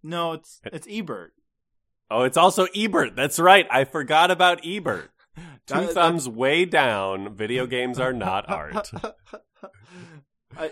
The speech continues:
Speaker 1: yeah, I, I don't know. Has Scorsese said video games are not art?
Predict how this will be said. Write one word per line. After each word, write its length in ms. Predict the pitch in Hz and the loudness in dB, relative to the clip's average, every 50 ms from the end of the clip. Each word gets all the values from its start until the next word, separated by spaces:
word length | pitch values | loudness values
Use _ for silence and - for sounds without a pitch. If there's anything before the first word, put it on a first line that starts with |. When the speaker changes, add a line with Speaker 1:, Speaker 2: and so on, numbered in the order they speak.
| - | -8
Speaker 1:
yeah, 220 | - 160 175 175 151 | -4 -2 0 0 0
I, 300 | 135 143 170 160 160 175 | 0 0 0 0 0 0
I 20 | |
don't 140 | 190 214 240 | 0 -2 -4
know. 180 | 254 226 160 - - | -6 -10 -12 -12 -6
Has 280 | 151 170 185 254 269 262 | -2 0 0 0 -2 -4
Scorsese 760 | - - - 294 311 294 294 - 285 294 294 269 285 285 269 | -8 -10 -8 -6 -6 -6 -6 -6 -6 -6 -6 -6 -6 -8 -6
said 280 | - 294 277 269 226 233 | -4 -2 -2 -2 -2 -4
video 240 | 269 277 285 285 254 | -8 -8 -8 -8 -8
games 360 | 254 269 269 277 262 - - _ 539 _ - | -8 -8 -8 -8 -10 -12 -18 _ _ _ -12
are 160 | 240 233 247 | -10 -8 -6
not 180 | 247 254 254 247 | -6 -4 -2 -2
art? 320 | 247 254 254 254 285 - | 0 -2 -2 -4 -6 -10